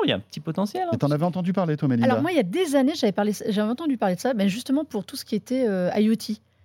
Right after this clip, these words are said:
Speaker 3: Euh, le fait que ça pouvait permettre d'avoir, euh, une plus grande. Alors, à l'époque, on en parlait surtout, tu sais, quand t'as ton jardin et que tu veux,
Speaker 1: Mm.
Speaker 3: euh,
Speaker 2: Ouais,
Speaker 3: la
Speaker 2: ouais,
Speaker 3: connexion, un truc, euh, connecté à l'autre bout. Et j'en avais plus du tout entendu parler, euh, jusqu'à ce que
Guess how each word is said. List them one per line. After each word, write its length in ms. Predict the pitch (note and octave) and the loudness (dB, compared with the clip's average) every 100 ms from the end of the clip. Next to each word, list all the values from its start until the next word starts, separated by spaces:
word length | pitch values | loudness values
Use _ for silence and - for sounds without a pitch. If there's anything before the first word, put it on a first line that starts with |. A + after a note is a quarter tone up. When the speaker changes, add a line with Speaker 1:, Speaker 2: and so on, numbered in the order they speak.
| _ - | _ -2
Speaker 3:
Euh, 140 | F3 | 0
le 100 | E3+ | 2
fait 300 | D#3+ B3 B3+ | 0 -2 -2
que 260 | - G#3+ A3+ | -2 0 0
ça 160 | - E3 | -2 -8
pouvait 300 | F#3 F3 G#3 | -4 -4 -2
permettre 340 | F3+ F3 G3+ | -2 -2 -2
d'avoir, 360 | F#3 E3+ F#3 F3+ | -2 -2 -2 -2
euh, 220 | E3 D#3+ | -4 -4
une 120 | D#3+ D3+ | -4 -6
plus 120 | G3 | -6
grande. 140 | G3 | -2
Alors, 180 | E3+ D3+ | -2 -2
à 60 | F#3+ | -2
l'époque, 240 | F3+ A3 | -2 0
on 100 | F#3 | 0
en 80 | E3 | 0
parlait 160 | F3+ | -2
surtout, 200 | F#3 F#3 | -2 -6
tu 60 | F#3+ - | -8 -6
sais, 100 | A#3+ | -2
quand 100 | G#3+ | 0
t'as 100 | G3 | 0
ton 120 | G3 | 0
jardin 320 | F3+ F3+ F#3+ | 0 0 0
et 100 | G3 | 0
que 100 | E3+ | 0
tu 180 | F#3 - | -2 0
veux, 140 | F3 D#3+ | 4 4
Speaker 1:
Mm. 40 | F#3+ | 4
Speaker 3:
euh, 160 | A3+ | 4
Speaker 2:
Ouais, 60 | B3+ | 4
Speaker 3:
la 60 | B3+ | 2
Speaker 2:
ouais, 60 | |
Speaker 3:
connexion, 500 | A#3+ G#3+ F3+ G#3+ G3+ | 2 0 -2 -2 -2
un 60 | F#3 | -2
truc, 260 | - F#3+ F#3+ | -6 -6 -2
euh, 200 | F3+ D#3+ - _ - _ | -2 -4 -8 _ -20 _
connecté 300 | - G#3+ - | 0 2 4
à 40 | A3+ | 2
l'autre 140 | G3 | 2
bout. 120 | E4+ - | -2 0
Et 60 | |
j'en 160 | F3+ G3+ | 0 2
avais 100 | F#3 | 0
plus 260 | - G4+ A4 | 0 -2 -2
du 100 | F4+ | -4
tout 120 | - | -4
entendu 300 | G4 C#4 B3+ | 0 4 6
parler, 340 | B3+ A3 B3 C4 | 6 4 4 4
euh, 60 | F#3+ | 2
jusqu'à 300 | F3 - G#3 | -2 -2 -2
ce 80 | - | 0
que 500 | F#3 F3 F3 E3+ | -2 0 0 0